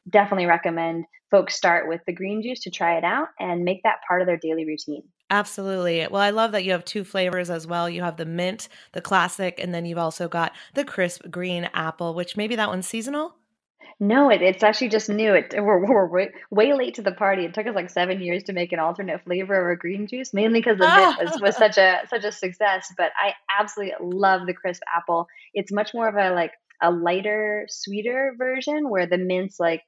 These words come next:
Speaker 1: kind of crisp and refreshing. The crisp apple is very light and sweet. So really nice flavors. I adore the new flavor actually a lot.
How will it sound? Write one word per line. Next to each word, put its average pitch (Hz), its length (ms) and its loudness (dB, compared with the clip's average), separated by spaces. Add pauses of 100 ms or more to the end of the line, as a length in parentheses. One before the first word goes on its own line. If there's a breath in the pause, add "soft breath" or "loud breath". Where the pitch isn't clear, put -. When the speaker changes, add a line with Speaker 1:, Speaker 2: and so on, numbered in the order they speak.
(140)
Speaker 1:
kind 190 140 -2
of 175 160 -6
crisp - 360 -2
and 175 140 -6
refreshing. 247 600 -4 (340 loud breath)
The 170 380 2
crisp 202 280 0
apple 175 520 0
is 165 220 -2
very 170 240 -2
light 165 360 0
and 160 240 -6
sweet. - 320 -8 (180)
So 160 260 4
really 196 360 0
nice 175 240 -2
flavors. 165 500 -2
I 165 180 2
adore 160 520 0
the 160 120 -6
new 156 160 -6
flavor 147 300 -4
actually - 300 -6
a - 80 -2
lot. - 240 -6